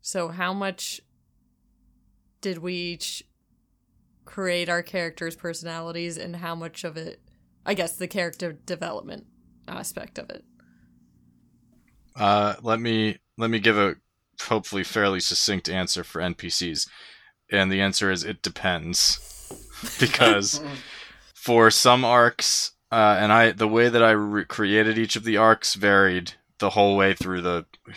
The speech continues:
Speaker 2: entire campaign. There were some where I, like,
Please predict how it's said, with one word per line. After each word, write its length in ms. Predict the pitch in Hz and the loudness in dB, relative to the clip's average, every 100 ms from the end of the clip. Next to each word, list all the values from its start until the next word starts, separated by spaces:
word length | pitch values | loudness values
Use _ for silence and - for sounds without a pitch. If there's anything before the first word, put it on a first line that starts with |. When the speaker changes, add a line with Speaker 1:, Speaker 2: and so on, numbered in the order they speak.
| - | -12
Speaker 2:
entire 380 | - 98 92 87 | -8 0 2 2
campaign. 540 | - 90 85 90 87 85 | 0 -6 -4 -4 -4 -4
There 100 | 87 | -4
were 80 | |
some 320 | 87 104 95 90 | -2 0 0 0
where 140 | 90 | 0
I, 160 | 87 87 | 0 -2
like, 400 | 85 87 - | -4 -6 -8